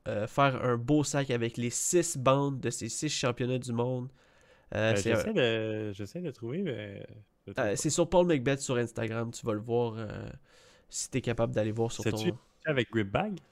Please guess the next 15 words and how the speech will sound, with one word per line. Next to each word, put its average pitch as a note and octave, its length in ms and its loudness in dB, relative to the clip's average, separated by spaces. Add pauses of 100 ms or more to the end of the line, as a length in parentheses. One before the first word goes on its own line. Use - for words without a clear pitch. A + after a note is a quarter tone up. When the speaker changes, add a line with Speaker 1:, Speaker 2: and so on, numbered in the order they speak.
Speaker 1:
Ouais, F3 200 8
c'est C3 160 -6
Grip B2 180 0
Bag. A#2+ 380 0 (100)
Puis, B2 200 -2
euh, A#2 40 2
il B2 260 -2
les A#2+ 180 2
a C3 260 4
en B2 40 0
trois, E3 640 4 (420)
euh, A#2+ 280 2
trois E3+ 240 6
grandeurs C#3+ 340 4
différentes. C3 580 0